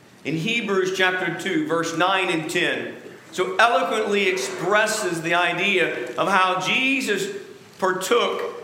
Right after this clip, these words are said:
or tasted of death. He says, "We do see him, him who was made for a little while lower than the angels," namely Jesus.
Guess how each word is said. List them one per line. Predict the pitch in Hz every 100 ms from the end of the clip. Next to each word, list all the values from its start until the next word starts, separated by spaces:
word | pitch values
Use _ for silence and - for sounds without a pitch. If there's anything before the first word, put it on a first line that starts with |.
| -
or | 170 180 180
tasted | - 269 277 262 - - 180 175 175 180
of | 185 180 147
death. | - 143 143 - - - - - - - - - - - - -
He | 190
says, | 214 208
"We | 269 285
do | 339 330
see | - 226 196
him, | 160 156 131 - - - - - - - - - - - - -
him | 196 214 285
who | 285
was | 226 220
made | 214 240 247
for | 202 190
a | 160
little | 185 330 302
while | 185 165 147 147 208 247 - - -
lower | 160 190 202 190 175
than | 160 170
the | 151 151
angels," | 143 139 131 127 131 196
namely | 196 240 285 277
Jesus. | - 214 180 131 113 -